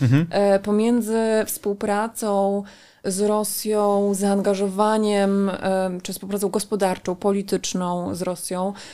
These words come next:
Speaker 2: taką próbą utrzymania dialogu z Rosją, e, a właśnie wzmacnianiem własnych zdolności obronnych, wzmacnianiem współpracy wojskowej z Szwecją, z innymi państwami nordyckimi i z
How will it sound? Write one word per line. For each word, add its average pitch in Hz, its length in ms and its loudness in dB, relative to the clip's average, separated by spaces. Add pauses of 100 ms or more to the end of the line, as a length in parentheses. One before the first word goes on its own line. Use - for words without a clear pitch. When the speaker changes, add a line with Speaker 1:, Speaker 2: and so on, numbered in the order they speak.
(100)
Speaker 2:
taką 196 280 -2
próbą 240 320 0
utrzymania 220 640 2
dialogu 196 540 2
z 170 60 -6
Rosją, 180 840 -2
e, 196 300 0
a 214 300 2
właśnie 254 800 0
wzmacnianiem 202 640 -2
własnych 185 580 -4 (100)
zdolności 180 460 -4
obronnych, 190 600 -2
wzmacnianiem 196 560 -2
współpracy 180 640 -2
wojskowej 180 500 -4
z - 60 -8
Szwecją, 254 680 -2
z 196 180 -6
innymi 185 380 -2
państwami 185 420 -6
nordyckimi 190 720 -2 (520)
i 254 180 2 (360)
z 233 180 -6